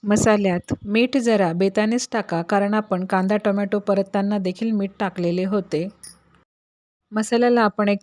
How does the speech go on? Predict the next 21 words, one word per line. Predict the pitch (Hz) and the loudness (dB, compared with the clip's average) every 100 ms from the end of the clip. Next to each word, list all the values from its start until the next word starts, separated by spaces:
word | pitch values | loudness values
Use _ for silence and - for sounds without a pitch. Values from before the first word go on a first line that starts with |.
| - | -2
छान | 196 | 0
वाफ | 190 196 - | 2 0 0
काढून | 220 196 196 | 0 2 2
घेत | 196 190 180 | 0 0 0
आहोत. | 175 170 202 _ _ _ _ _ _ _ _ | 0 0 -2 _ _ _ _ _ _ _ _
मसाल्याला | 214 208 208 240 247 240 | -2 0 2 2 2 0
आपण | 196 202 202 | 0 0 0
एक | 196 - | 0 0
वाफ | 208 220 - | 2 0 0
काढून | 196 185 196 | 0 2 0
घेतलेली | 208 196 185 185 | -2 -2 -2 0
आहे. | 190 196 180 165 | 0 0 -2 -4
आता | - 196 170 151 151 | -4 -6 -6 -6 -6
मसाला | 190 - 220 226 | -4 -2 0 0
छानपैकी | - 208 196 190 185 165 160 - _ _ | -2 -6 -4 -4 -4 -6 -12 -14 _ _
हलवून | - 202 202 214 | -2 2 2 2
घेऊयात. | 226 214 196 175 180 - _ - | 0 0 0 -2 -6 -16 _ -6
नंतर | 214 214 165 156 - _ _ - | -4 -2 -4 -4 -14 _ _ -6
मसाला | 202 196 226 247 | -4 0 0 2
वाटलेल्या | 240 190 202 190 196 | 0 0 0 0 0
भांड्यामध्ये | 196 196 185 190 196 160 | -2 0 0 0 0 -4